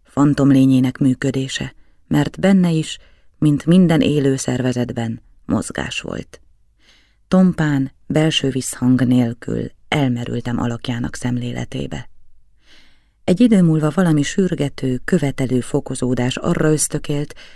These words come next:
hogy önmagamba figyeljek, egy idegen, lármás, betolakodó hangra, amely agyamban dörömbölt.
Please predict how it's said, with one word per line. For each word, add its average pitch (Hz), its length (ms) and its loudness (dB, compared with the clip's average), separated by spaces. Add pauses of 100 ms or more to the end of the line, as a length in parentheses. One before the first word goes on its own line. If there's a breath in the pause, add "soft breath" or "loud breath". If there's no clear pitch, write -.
(100)
hogy - 200 0
önmagamba 120 560 0
figyeljek, 127 640 -6 (400 soft breath)
egy - 160 -2
idegen, 143 680 0
lármás, 135 720 -4
betolakodó 123 720 -4
hangra, 123 460 -2 (300 soft breath)
amely 143 360 0
agyamban 113 560 -4
dörömbölt. 117 760 -10